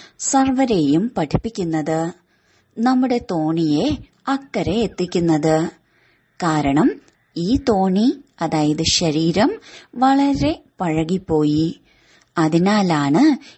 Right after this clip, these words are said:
ഈ തോണിയെ അക്കരെ എത്തിച്ചിട്ട് "ഞങ്ങൾക്ക് പുതിയ തോണി തരൂ" എന്ന് പറയുന്നത്.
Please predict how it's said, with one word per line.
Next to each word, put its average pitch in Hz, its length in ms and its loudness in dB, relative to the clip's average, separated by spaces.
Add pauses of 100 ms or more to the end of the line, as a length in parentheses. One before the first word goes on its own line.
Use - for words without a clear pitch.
(140)
ഈ 285 180 4
തോണിയെ 165 600 2 (120)
അക്കരെ 220 380 -2
എത്തിച്ചിട്ട് 180 840 0 (340)
"ഞങ്ങൾക്ക് 262 540 2
പുതിയ 254 580 2
തോണി 160 380 2
തരൂ" 165 440 2 (160)
എന്ന് 269 220 6 (100)
പറയുന്നത്. 156 760 2